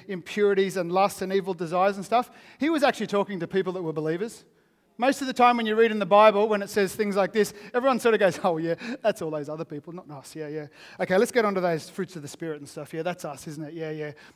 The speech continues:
Yeah, I sort of struggle with that one a little bit, but I'm pretty good with that one."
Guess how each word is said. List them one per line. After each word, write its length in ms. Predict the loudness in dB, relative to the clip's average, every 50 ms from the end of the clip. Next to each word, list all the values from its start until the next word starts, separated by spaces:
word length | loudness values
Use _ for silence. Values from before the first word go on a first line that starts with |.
| _ -6
Yeah, 180 | -4 -2 -2
I 60 | -2 -2
sort 160 | -4 -6 -8
of 80 | -6
struggle 240 | -2 -2 -2 -2 -2
with 60 | -4
that 100 | -4 -4
one 100 | -4 -4
a 40 | -6
little 160 | -6 -6 -8
bit, 120 | -10 -10 -10
but 80 | -12
I'm 60 | -14 -12
pretty 160 | -14 -12 -12
good 80 | -10
with 100 | -8 -6
that 80 | -6 -6
one." 180 | -6 -8 -10